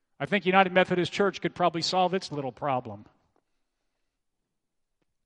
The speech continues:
I might get in trouble for this, but I'm gonna say it anyway 'cause, you know, I'm the only pastor here. Um, Fox News and M S N B C, their ratings go down the tubes because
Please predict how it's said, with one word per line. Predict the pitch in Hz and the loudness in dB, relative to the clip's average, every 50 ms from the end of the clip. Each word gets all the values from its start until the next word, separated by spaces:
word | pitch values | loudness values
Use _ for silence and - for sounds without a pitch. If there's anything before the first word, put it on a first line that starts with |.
| _ _ _ _ _ _ _ _ - | _ _ _ _ _ _ _ _ -10
I | 135 | -2
might | 143 151 156 - | -2 -2 -2 -2
get | 151 127 | -6 -12
in | 156 | -10
trouble | - - 156 143 147 139 | -4 -4 -2 -2 -2 -4
for | - 143 | -6 -8
this, | 127 127 123 - | -8 -6 -6 -8
but | - 135 | -6 -8
I'm | 127 127 | -8 -6
gonna | 127 127 | -6 -8
say | 117 - 147 135 | -8 -8 -8 -6
it | 131 | -6
anyway | 131 135 127 117 113 110 107 | -4 -4 -6 -6 -8 -10 -10
'cause, | - 120 110 - - | -10 -12 -12 -10 -10
you | 120 | -8
know, | 117 117 113 110 _ - | -6 -6 -8 -8 _ -8
I'm | 131 120 | -8 -4
the | 123 127 | -2 -2
only | 127 127 123 120 | -2 -4 -4 -8
pastor | - - 123 123 113 - - 107 | -10 -8 -10 -10 -10 -10 -14 -10
here. | 92 123 117 104 - _ _ - _ _ _ _ _ _ _ | -8 -8 -8 -10 -12 _ _ -20 _ _ _ _ _ _ _
Um, | - 120 120 120 113 110 - _ _ _ _ _ _ _ _ _ _ _ _ _ _ _ _ _ _ _ _ | -8 -6 -4 -4 -6 -8 -14 _ _ _ _ _ _ _ _ _ _ _ _ _ _ _ _ _ _ _ _
Fox | - 180 196 196 - - | 6 6 6 6 4 0
News | 185 202 214 214 208 160 | 2 4 4 4 4 4
and | 156 165 | 0 -2
M | 190 196 | 2 2
S | 196 170 - | 0 0 0
N | 202 185 180 | -2 -4 -2
B | 165 180 160 | -4 -2 2
C, | - - 208 214 185 151 | 2 2 2 2 0 2
their | 135 156 156 | 2 2 4
ratings | 151 165 175 170 165 147 139 | 4 4 4 4 2 0 -4
go | - - 160 | -2 -2 -2
down | 147 156 156 156 160 | 2 2 2 2 2
the | 156 147 | 0 -4
tubes | - - - 165 147 123 113 107 - - - - _ _ | -6 -4 -4 -4 -4 -4 -6 -8 -10 -12 -12 -14 _ _
because | - 127 - - 131 127 127 131 123 - - | -14 -14 -10 -6 -4 -4 -4 -4 -6 -10 -12